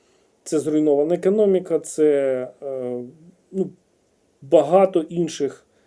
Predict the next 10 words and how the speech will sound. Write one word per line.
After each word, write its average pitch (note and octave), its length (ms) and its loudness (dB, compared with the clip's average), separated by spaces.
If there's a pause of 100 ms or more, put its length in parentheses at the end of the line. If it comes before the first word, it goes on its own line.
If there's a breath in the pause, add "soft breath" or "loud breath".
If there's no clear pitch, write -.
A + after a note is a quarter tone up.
(160 soft breath)
втрат, F#3 600 -2 (240)
які, C#3+ 540 -6 (500)
е, C3 200 -8
ми C#3+ 200 0
маємо D3+ 480 0 (1300 soft breath)
за D3 160 -2
Другу E3 220 0
світову. D3 500 -2
І F#3+ 140 0
от F#3+ 280 8